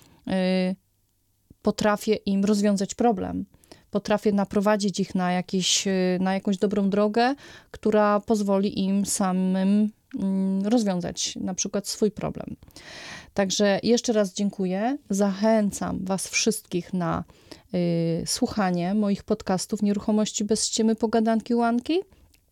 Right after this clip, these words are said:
Dziękuję za, y, ogrom waszych, y, informacji, wiadomości, podziękowań i zachęcam jeszcze raz na w w w anna strzelczyk p l, na patronite kropka p l ukośnik anna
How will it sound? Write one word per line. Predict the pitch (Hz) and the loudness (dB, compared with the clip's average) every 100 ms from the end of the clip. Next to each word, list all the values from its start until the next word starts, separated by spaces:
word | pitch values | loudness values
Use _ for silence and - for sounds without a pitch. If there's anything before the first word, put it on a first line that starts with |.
| _ _ _ - | _ _ _ -6
Dziękuję | 196 220 214 247 220 196 | 0 2 4 4 4 2
za, | 190 185 180 - - - - | 0 0 0 -4 -14 -20 -4
y, | 185 180 180 175 175 - _ _ - | 0 2 2 0 -2 -6 _ _ 2
ogrom | 247 214 185 | 2 2 0
waszych, | 185 220 - 185 - - | 2 2 0 -4 -6 -6
y, | 175 170 165 - - | -4 -4 -4 -8 2
informacji, | 233 233 202 180 165 - - 175 | 2 4 0 -2 -4 -6 -4 2
wiadomości, | 196 226 208 180 165 - - - 240 277 - | 4 4 2 -2 -4 -6 -8 -2 -2 -2 0
podziękowań | 233 214 190 180 175 170 202 294 - - - | 2 2 0 -2 -2 -2 0 0 -2 -8 0
i | 233 | 2
zachęcam | 247 220 233 185 170 190 | 2 2 0 0 -2 -2
jeszcze | 220 - 190 | -2 0 0
raz | 170 175 | -2 -2
na | 175 | -2
w | 185 | 2
w | 254 247 | 2 2
w | 202 180 | 0 -2
anna | 208 254 220 | 2 4 2
strzelczyk | - - 180 - - | 0 -4 -4 -4 -6
p | - - | -4 -2
l, | 165 175 269 - - - - | -2 -2 -6 -14 -20 -14 -4
na | 208 | -2
patronite | 302 294 220 190 180 190 208 - - - _ | 0 0 0 0 0 -2 -4 -12 -20 -20 _
kropka | - 190 - 196 | -4 -4 -2 -4
p | - - | -2 -2
l | 190 175 180 - | 0 0 -2 -2
ukośnik | 247 - 180 - 180 175 - | -2 0 -2 -2 -4 -6 -6
anna | 202 233 247 247 | 0 4 4 2